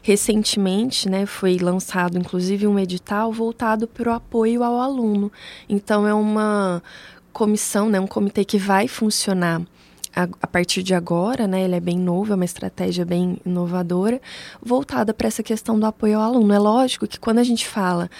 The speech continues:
é, desse apoio, a gente não tá falando só da prevenção do suicídio, mas também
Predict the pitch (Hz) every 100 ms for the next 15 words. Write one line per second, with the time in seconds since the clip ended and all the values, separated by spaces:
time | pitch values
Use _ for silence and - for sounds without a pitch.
0 | - - - - 175 175 - 180 - 180
1 | - 214 208 202 196 196 208 226 - 214
2 | 208 214 220 - 202 208 - - - 202
3 | - 196 196 208 208 196 - 214 - 202
4 | 185 185 185 202 - 247 269 262 214 202